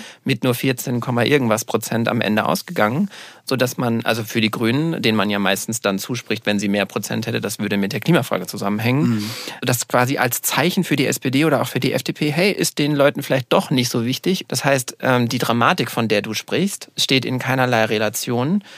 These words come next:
Speaker 1: zu dem, was eigentlich, ähm, bei den Menschen da draußen ankommt.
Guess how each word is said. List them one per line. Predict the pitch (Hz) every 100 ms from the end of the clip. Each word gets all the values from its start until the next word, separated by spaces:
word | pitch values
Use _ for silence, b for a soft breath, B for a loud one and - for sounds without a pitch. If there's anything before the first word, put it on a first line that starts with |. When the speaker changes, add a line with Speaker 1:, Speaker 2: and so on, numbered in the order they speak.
| B B -
Speaker 1:
zu | -
dem, | 123 127 123 123
was | 113
eigentlich, | - 113 117 120 123 - - 117
ähm, | 117 113 117 120 - _ -
bei | 117
den | 113 117
Menschen | 123 - 123
da | 117
draußen | 120 123 120
ankommt. | 131 156 - 202